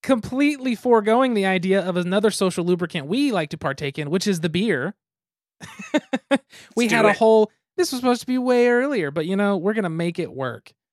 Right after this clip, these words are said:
Speaker 1: So, Alan, what are you drinking today? I know you do not drink alcohol.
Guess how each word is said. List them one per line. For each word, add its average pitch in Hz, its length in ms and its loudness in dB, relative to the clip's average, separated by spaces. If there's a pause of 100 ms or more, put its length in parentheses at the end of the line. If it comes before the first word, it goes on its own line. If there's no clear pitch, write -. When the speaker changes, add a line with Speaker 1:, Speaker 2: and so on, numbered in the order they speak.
(180)
Speaker 1:
So, 175 200 -2 (100)
Alan, 208 400 -2
what 254 160 2
are 269 100 2
you 214 320 0
drinking 170 360 -2
today? 139 240 -6
I 156 60 -2
know 202 240 2
you 208 200 -2
do 190 120 -6
not 185 260 -4 (100)
drink 190 280 -4
alcohol. 165 560 -2